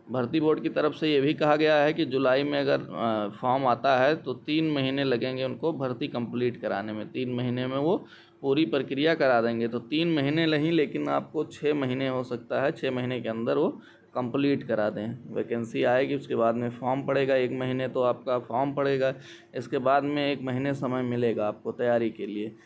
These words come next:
तो जो अभ्यर्थी तैयारी कर रहे हैं वो अपना तैयारी करते रहें लगातार।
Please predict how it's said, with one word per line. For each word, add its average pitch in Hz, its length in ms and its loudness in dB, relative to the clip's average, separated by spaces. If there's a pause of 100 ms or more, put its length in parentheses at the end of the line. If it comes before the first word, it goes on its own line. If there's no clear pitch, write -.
(220)
तो 120 80 -4
जो 143 220 4 (220)
अभ्यर्थी 123 420 -2
तैयारी 131 400 2
कर 151 200 0
रहे 147 120 4
हैं 147 100 2
वो 139 160 4
अपना 135 240 -2
तैयारी 131 380 2
करते 123 400 0
रहें 147 300 0
लगातार। 135 720 2